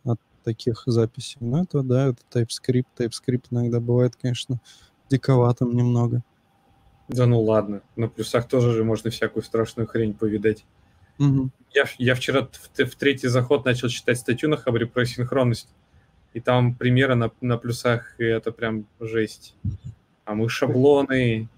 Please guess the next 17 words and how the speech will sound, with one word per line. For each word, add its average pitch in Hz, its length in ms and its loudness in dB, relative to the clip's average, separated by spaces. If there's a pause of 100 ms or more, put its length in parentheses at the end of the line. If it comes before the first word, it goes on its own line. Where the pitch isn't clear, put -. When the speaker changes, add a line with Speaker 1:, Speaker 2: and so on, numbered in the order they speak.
(120)
Speaker 2:
и, 117 100 -6
и 120 840 2
это, 110 300 -4
и 110 480 -2
эти, 113 180 -4
господи, 101 840 -6 (240)
э, - 640 -18
лямбда-функции, 127 1040 2
и 107 40 -2
там 110 200 -2
все 127 180 -2
вместе, 127 480 2
и 110 140 0
это 120 340 0
читаешь 127 480 2
там 117 180 -6
просто. - 500 -20